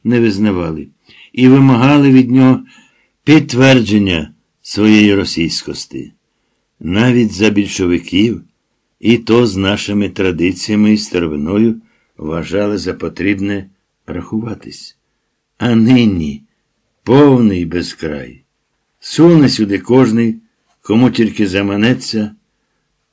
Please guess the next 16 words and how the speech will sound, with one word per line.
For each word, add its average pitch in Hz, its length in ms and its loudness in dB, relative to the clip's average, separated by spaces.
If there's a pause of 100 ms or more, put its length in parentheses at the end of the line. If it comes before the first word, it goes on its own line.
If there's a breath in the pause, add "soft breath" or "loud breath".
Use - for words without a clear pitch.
гребе 160 520 4
все 110 300 0
під 113 300 -2 (200)
мітелку, 120 760 0 (720)
користуючись 139 800 2
нашою 110 440 0
затурканістю 120 1000 0 (400 soft breath)
і 101 140 -2
безпросвітними 92 1120 -4
злиднями, 113 640 0 (640)
а 90 140 -8
нам 85 340 -6
тільки 90 600 -6 (560)
руками 69 800 -6
лишається 76 640 -10
розводити 135 760 -4